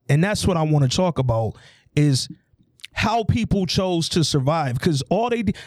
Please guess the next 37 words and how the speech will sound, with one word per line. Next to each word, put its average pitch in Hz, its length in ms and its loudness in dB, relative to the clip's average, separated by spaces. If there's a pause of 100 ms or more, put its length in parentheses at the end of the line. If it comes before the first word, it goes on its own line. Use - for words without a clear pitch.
like, 180 160 0
niggas, 196 360 2 (320)
it's 208 280 0
easy 220 320 2
to 175 80 2
be 175 100 0
like, 151 180 0
"Yo, 151 160 2
Bill 156 220 0
O'Neal's 147 420 2
a 131 60 2
snitch. - 540 -2 (100)
Like, 135 160 2
he 175 100 4
a 156 60 0
snitch, 160 320 0
we 151 80 2
don't 139 160 2
fuck 151 240 0
with 139 100 4
him." 135 140 4 (200)
A - 40 -20
couple 202 240 0
of 180 60 -2
the 160 80 -4
people 160 260 2
who 160 80 4
I 151 120 0
talked 147 260 0
to 151 100 2
who 139 80 2
said 139 220 0
they 135 100 2
didn't 135 220 2
like 135 160 2
the 123 80 0
movie 143 400 2